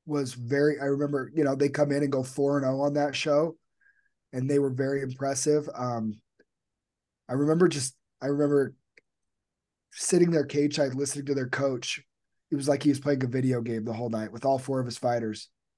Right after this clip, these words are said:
He just very calmly just told them exactly what to do, and they all did it in the cage, and they all got their hand raised. I thought, yeah, I, and I thought that was one of the best main events as far as just having two Utah guys.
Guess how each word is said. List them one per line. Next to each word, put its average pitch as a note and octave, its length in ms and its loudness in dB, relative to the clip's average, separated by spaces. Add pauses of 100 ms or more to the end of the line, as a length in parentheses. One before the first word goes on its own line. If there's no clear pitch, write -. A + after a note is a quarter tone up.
(240)
He D3 100 4
just C3+ 180 -4
very C#3 320 0
calmly C3 460 0
just A#2 200 -8
told C3 220 -4
them B2 160 -2
exactly B2 400 -2
what B2 140 -2
to A2+ 80 -10
do, B2+ 160 -2
and A#2 100 -4
they A#2+ 100 -4
all B2 140 -2
did B2+ 200 -4
it A#2 100 -4
in A#2 60 -10
the B2+ 80 -6
cage, B2+ 280 -2
and B2 100 -4
they B2 100 -6
all A#2+ 120 -2
got B2 160 -4
their B2 140 -6
hand B2+ 240 -4
raised. A2+ 340 -8 (260)
I G#2+ 80 -10
thought, D3 500 4 (220)
yeah, D3+ 200 4 (120)
I, D#3 220 2
and E3 160 0
I E3+ 80 4
thought G3+ 300 6
that F3+ 100 8
was E3 140 2
one F3+ 100 2
of E3+ 80 0
the D3+ 60 0
best E3 500 2 (1080)
main E3 320 0
events D#3 420 2
as C3 100 -10
far D#3 240 6
as C3+ 80 -2
just D3 160 -6
having D3 260 -2
two E3 180 -2
Utah D3+ 520 0
guys. C3+ 580 0